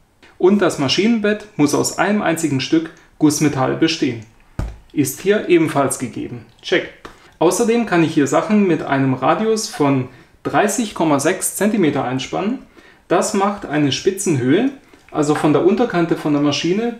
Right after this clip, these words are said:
bis zur Spitze, von fünfzehn Komma drei Zentimeter.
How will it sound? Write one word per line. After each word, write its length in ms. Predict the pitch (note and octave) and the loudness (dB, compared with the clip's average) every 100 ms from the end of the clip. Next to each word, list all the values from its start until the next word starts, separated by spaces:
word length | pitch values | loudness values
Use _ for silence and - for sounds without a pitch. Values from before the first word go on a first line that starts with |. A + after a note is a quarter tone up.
| - | 0
bis 340 | D#3 C3+ - | 2 2 -4
zur 240 | - C3+ A#2+ | -2 0 0
Spitze, 520 | - E3 E3 B3 C4 - - - _ | 2 0 0 -4 -4 -6 -20 -20 _
von 320 | - D#3 C#3 | -4 0 0
fünfzehn 460 | C3 A#3+ C4+ - A#3+ | 2 2 2 0 -4
Komma 240 | G#3+ G3 | 0 0
drei 360 | E3 C3+ C3 E3+ - _ | 0 -2 -2 -4 -10 _
Zentimeter. 640 | - B3 G#3 C#3+ B2 - | -6 -2 0 0 -2 -10